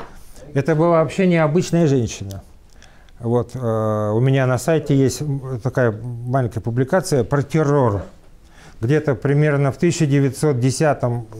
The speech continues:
году, я сейчас не помню уж в каком году, к нам приехала группа анархистов с, с Урала. И они обложили,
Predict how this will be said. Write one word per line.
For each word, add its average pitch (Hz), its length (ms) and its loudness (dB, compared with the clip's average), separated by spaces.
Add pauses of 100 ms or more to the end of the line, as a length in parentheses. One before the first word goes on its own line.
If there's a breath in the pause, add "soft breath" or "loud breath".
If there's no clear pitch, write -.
(220)
году, 170 500 2
я 117 140 -6
сейчас - 100 -14
не 139 140 2
помню 107 300 0
уж 95 80 -10
в - 20 -20
каком 113 280 -6
году, 165 300 -2 (400 loud breath)
к - 60 -14
нам 190 200 2
приехала 160 440 2
группа 151 300 2
анархистов 143 600 0 (500)
с, - 140 -20 (400)
с - 120 -12
Урала. 104 420 2 (680 soft breath)
И 113 60 0
они 160 180 4
обложили, 185 800 4